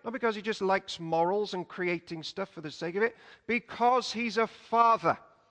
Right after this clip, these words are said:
who cannot bear anyone listening not being his son or daughter. So he sends his son to come and get us.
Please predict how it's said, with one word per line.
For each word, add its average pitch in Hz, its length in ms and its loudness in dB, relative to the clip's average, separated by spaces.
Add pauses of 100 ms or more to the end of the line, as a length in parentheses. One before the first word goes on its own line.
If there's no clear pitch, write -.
(280)
who 190 120 -4
cannot 233 560 4
bear 214 400 6
anyone 240 560 4
listening 208 560 0 (180)
not 214 640 0 (240)
being 233 440 2 (200)
his 233 500 0
son 240 500 2 (120)
or 226 120 4
daughter. 233 640 4 (1160)
So 160 180 -8
he 160 80 -4
sends 170 460 -6
his 156 160 -8
son 123 400 -8 (420)
to - 80 -18
come 120 180 -10
and 110 80 -10
get 107 160 -14
us. - 220 -18